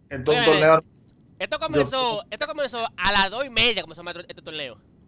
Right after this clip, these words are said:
Speaker 1: Pero yo no sabía del torneo, si tú supieras. Si no, yo quizás me hubiese animado porque no dejé, no jugué, porque dije, "Va a ser muy largo y no voy a jugar con dos rondas de menos".
Speaker 2: Por eso yo no jugué, porque era demasiado largo. Vamos a ver en, en qué están nosotros.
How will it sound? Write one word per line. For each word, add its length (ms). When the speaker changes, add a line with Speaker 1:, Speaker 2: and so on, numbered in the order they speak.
Speaker 1:
Pero 140
yo 100
no 80
sabía 400
del 160
torneo, 240
si 140
tú 80
supieras. 520
Si 120
no, 100
yo 160
quizás 400
me 80
hubiese 320
animado 420
porque 520
no 160
dejé, 340
no 160
jugué, 300
porque 220
dije, 140
"Va 100
a 40
ser 160
muy 160
largo 500
y 80
no 80
voy 120
a 80
jugar 180
con 160
dos 180
rondas 300
de 80
menos". 320
Speaker 2:
Por 140
eso 160
yo 120
no 120
jugué, 320
porque 280
era 240
demasiado 360
largo. 180
Vamos 220
a 40
ver 120
en, 160
en 80
qué 60
están 120
nosotros. 420